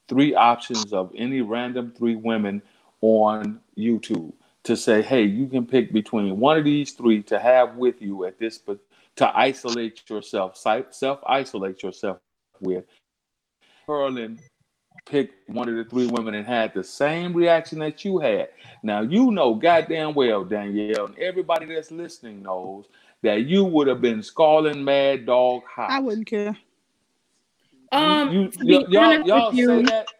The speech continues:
Speaker 3: to,
Speaker 2: I
Speaker 3: no,
Speaker 2: wouldn't care.
Speaker 1: Y'all say
Speaker 3: let,
Speaker 1: that,
Speaker 3: let
Speaker 1: but
Speaker 3: me
Speaker 1: let, but
Speaker 3: answer
Speaker 1: let me
Speaker 3: it.
Speaker 1: finish.
Speaker 3: Let me
Speaker 1: I,
Speaker 3: answer
Speaker 1: I'ma
Speaker 3: it
Speaker 1: let, I'ma let
Speaker 3: because you
Speaker 1: you
Speaker 3: didn't give me the
Speaker 1: answer it.
Speaker 3: opportunity to answer it.
Speaker 1: It, it wasn't a question. It was just a, it, well,
Speaker 3: You
Speaker 1: yeah,
Speaker 3: just
Speaker 1: it was.
Speaker 3: said I had a
Speaker 1: It was.
Speaker 3: question.
Speaker 1: It was.
Speaker 2: It
Speaker 1: Go ahead. Go ahead.
Speaker 3: Okay. Um,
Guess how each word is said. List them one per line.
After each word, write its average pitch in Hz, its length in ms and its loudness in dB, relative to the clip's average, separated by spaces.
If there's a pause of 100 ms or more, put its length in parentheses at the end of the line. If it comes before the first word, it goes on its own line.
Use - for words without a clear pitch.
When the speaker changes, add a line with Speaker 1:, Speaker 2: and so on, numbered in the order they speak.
(280)
Speaker 3:
to, 226 160 4
Speaker 2:
I 302 100 10
Speaker 3:
no, - 0 -
Speaker 2:
wouldn't 311 260 6
care. 202 100 0
Speaker 1:
Y'all - 20 -4
say 220 60 0
Speaker 3:
let, 285 100 4
Speaker 1:
that, 302 240 0
Speaker 3:
let 294 100 4
Speaker 1:
but 359 60 4
Speaker 3:
me 427 100 2
Speaker 1:
let, - 140 -4
but - 20 4
Speaker 3:
answer 220 140 -2
Speaker 1:
let 247 100 -2
me - 60 4
Speaker 3:
it. - 120 0
Speaker 1:
finish. 247 180 -4
Speaker 3:
Let 311 120 4
me 330 200 2
Speaker 1:
I, 359 40 4
Speaker 3:
answer 220 240 2
Speaker 1:
I'ma 233 80 4
Speaker 3:
it 214 120 4
Speaker 1:
let, 220 100 2
I'ma 247 140 4
let 269 80 2
Speaker 3:
because 294 200 2
you 359 60 4
Speaker 1:
you 311 60 4
Speaker 3:
didn't 285 100 6
give 240 100 2
me 269 60 6
the 254 60 2
Speaker 1:
answer 233 40 4
it. 240 40 6
Speaker 3:
opportunity 254 500 2
to 185 120 2
answer 233 420 -2
it. 143 140 -6
Speaker 1:
It, 202 220 4
it 190 100 2
wasn't 214 300 -2
a 160 80 -8
question. 254 380 -8
It 175 60 -12
was 165 140 -12
just 185 180 -16
a, 214 80 -12 (160)
it, 190 260 0
well, 170 260 4
Speaker 3:
You 415 140 10
Speaker 1:
yeah, - 40 6
Speaker 3:
just 440 200 8
Speaker 1:
it - 60 -8
was. 554 100 4
Speaker 3:
said 480 180 4
I 381 180 0
had 330 160 2
a 359 40 2
Speaker 1:
It 190 60 2
was. 127 240 4
Speaker 3:
question. 151 280 -10
Speaker 1:
It 143 80 -2
was. 107 200 -6
Speaker 2:
It 127 120 -12
Speaker 1:
Go 165 200 -4
ahead. 98 160 -10 (920)
Go 165 100 0
ahead. 185 100 2
Speaker 3:
Okay. 285 260 0 (800)
Um, 302 420 4